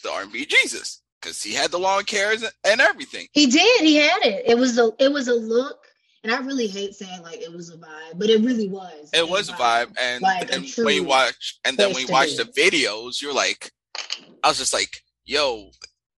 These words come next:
Speaker 1: something's different about him." Like, I didn't understand the videos. I was like, "This is really out there," but I was like, "The boy can sing." And then you, when you find out, oh, he,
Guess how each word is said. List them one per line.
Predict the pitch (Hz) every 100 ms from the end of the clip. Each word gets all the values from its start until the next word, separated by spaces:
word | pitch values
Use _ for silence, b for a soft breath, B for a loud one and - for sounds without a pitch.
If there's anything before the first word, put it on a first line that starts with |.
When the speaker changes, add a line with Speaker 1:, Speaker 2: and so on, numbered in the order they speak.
| _ _ -
Speaker 1:
something's | - - - 415 262 -
different | - 180 165 135
about | 113 104
him." | 110
Like, | 113 98
I | -
didn't | 123 107
understand | 110 - 117 123 120
the | 113 -
videos. | 139 156 151 147 143 139 139
I |
was |
like, | 131 -
"This | 339 -
is | 123
really | 120 135 147 143 135 135 127 _ _ _ _ 135
out | 143 131
there," | 104 98
but | 131
I |
was | 143
like, | 120
"The | 85 - -
boy | 196 185
can | - -
sing." | - - - 202 120 - _ _ _ _ _ _ _ _ _ _ _ -
And | 120 117
then | 147 156 156 147 143 _
you, | 139 147
when | 139 131
you | 127
find | 135 123
out, | 120 107 -
oh, | 113
he, | 110